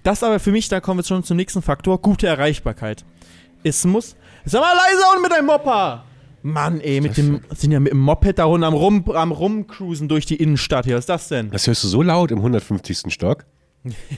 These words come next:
Speaker 1: Ja,
Speaker 2: Also
Speaker 1: aber
Speaker 2: ein
Speaker 1: nur, weil das
Speaker 2: Cessna,
Speaker 1: durch die,
Speaker 2: ein Cessna
Speaker 1: hier
Speaker 2: gerade
Speaker 1: in
Speaker 2: bei dir
Speaker 1: Köln mit den, durch
Speaker 2: vorbeigeflogen.
Speaker 1: die, äh, Schluchten der, der Hochhäuser hier, äh, so entlang hochschallt, deswegen.
Speaker 2: Hm.
Speaker 1: Ähm, hast du es überhaupt gehört?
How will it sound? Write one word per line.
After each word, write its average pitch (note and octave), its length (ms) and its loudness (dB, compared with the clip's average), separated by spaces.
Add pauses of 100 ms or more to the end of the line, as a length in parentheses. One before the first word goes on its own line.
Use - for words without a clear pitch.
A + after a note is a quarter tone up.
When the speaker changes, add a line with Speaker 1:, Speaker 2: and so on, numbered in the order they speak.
Speaker 1:
Ja, D3+ 260 -2 (200)
Speaker 2:
Also G#2 140 -4
Speaker 1:
aber G#2 100 0
Speaker 2:
ein - 60 2
Speaker 1:
nur, E3 120 0
weil D#3 80 4
das - 100 0
Speaker 2:
Cessna, C3 100 2
Speaker 1:
durch G2+ 120 2
die, G2+ 140 2
Speaker 2:
ein G2+ 80 0
Cessna E3 340 -2
Speaker 1:
hier D#3 120 2
Speaker 2:
gerade D#3+ 100 2
Speaker 1:
in E3+ 60 -2
Speaker 2:
bei F3+ 60 2
dir F3 80 2
Speaker 1:
Köln F3 180 2
mit E3 120 0
den, D3+ 220 0
durch D3+ 140 0
Speaker 2:
vorbeigeflogen. E3 40 -4
Speaker 1:
die, C#3 220 0
äh, C3+ 140 2
Schluchten E3+ 500 -2
der, C3 260 2
der B2+ 160 2
Hochhäuser B2+ 480 0
hier, B2 280 2
äh, A#2+ 180 -2
so B2+ 140 0
entlang C3+ 380 -2
hochschallt, B2 680 -4
deswegen. A2 480 -8 (440)
Speaker 2:
Hm. G2 140 -2 (580)
Speaker 1:
Ähm, C3 580 -2 (100)
hast D3+ 160 -4
du - 20 -4
es - 80 -6
überhaupt C3 300 -2
gehört? C3+ 440 -2